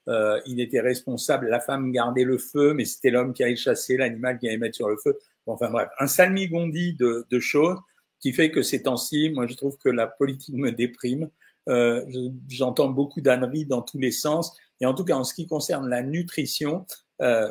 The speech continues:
franchement, je vous assure, tiens, je dis bonjour à, à Monique Morté-Lara. Euh, en ce qui concerne la nutrition, voilà, la règle, elle est immuable.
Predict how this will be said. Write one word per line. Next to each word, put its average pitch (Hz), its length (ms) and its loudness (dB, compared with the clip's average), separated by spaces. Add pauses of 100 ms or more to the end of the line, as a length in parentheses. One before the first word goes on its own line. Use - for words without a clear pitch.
franchement, 160 520 2
je 151 120 -4
vous 127 80 4
assure, 151 440 2
tiens, 180 140 -2
je 139 80 -2
dis 139 120 -6
bonjour 139 460 -2
à, 120 100 0
à 123 260 -6
Monique 139 640 -6
Morté-Lara. 127 800 0 (440)
Euh, 123 420 6
en 135 80 0
ce - 100 -6
qui 165 60 -2
concerne 135 320 2
la 117 100 0
nutrition, 123 540 -2
voilà, 127 220 4
la 92 180 -4
règle, 131 240 6
elle 113 100 2
est 120 220 -4
immuable. 139 580 0